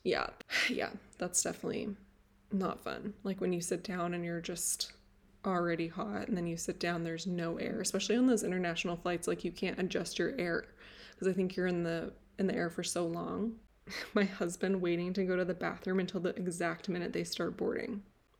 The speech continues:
That's hilarious. Everyone wanting to see us the day before we leave. Yeah, that's tough. You have to make a clear boundary in advance saying, like, "We're gonna be super busy. These are the times that work for us," so that that doesn't happen.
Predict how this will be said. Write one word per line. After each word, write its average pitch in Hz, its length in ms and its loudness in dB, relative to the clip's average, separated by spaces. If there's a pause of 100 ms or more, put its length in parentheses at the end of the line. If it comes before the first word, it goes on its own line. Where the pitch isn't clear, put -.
(100)
That's - 220 -6
hilarious. - 720 -6 (840)
Everyone 185 480 4
wanting 175 280 0
to 175 60 -2
see 175 260 0
us 175 160 0
the 190 100 4
day 170 240 2
before 175 340 0
we 170 140 0
leave. 185 640 0 (600)
Yeah, 185 240 2
that's - 260 0
tough. - 400 -8 (160)
You 202 160 8
have 180 100 2
to 202 80 6
make 170 180 2
a 175 80 4
clear 175 300 2
boundary 180 640 2
in 190 140 2
advance 175 520 0
saying, 180 360 0
like, - 360 -8 (800)
"We're 196 160 6
gonna 185 160 2
be 180 100 0
super 185 300 2
busy. 175 320 0
These 175 220 2
are 175 60 4
the 175 80 4
times 185 300 0
that - 120 -2
work - 220 -2
for 185 140 2
us," 190 220 2
so 180 120 0
that - 340 -2 (360)
that - 140 0
doesn't - 260 0
happen. - 420 -6